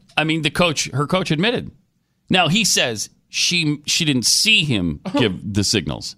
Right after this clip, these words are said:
Speaker 1: but he was giving them. Uh, okay, so he, he was coaching from the sideline, and she's blaming the umpire when the umpire saw it.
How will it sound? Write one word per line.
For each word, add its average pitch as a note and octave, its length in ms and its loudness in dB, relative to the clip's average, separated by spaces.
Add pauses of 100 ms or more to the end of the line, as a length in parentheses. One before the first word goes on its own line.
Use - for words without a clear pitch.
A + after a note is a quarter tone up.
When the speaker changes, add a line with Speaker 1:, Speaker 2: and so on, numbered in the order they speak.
Speaker 1:
but F3 140 0
he F3 60 2
was E3 160 0
giving D3 340 0
them. - 200 -8 (1040)
Uh, C3+ 260 -2
okay, G2+ 340 -2
so F3 320 -2
he, F3+ 400 -4 (440)
he A3 160 2
was A#3 360 2
coaching A#2 440 -2
from G2+ 160 0
the F#2 60 2
sideline, E2 640 0 (680)
and F3 360 2 (680)
she's - 720 0 (120)
blaming G#3 520 2
the G#3 120 2
umpire A#3 480 -2 (220)
when A3 200 2
the A3 100 4
umpire C#4 320 0
saw - 300 -2 (200)
it. - 340 -6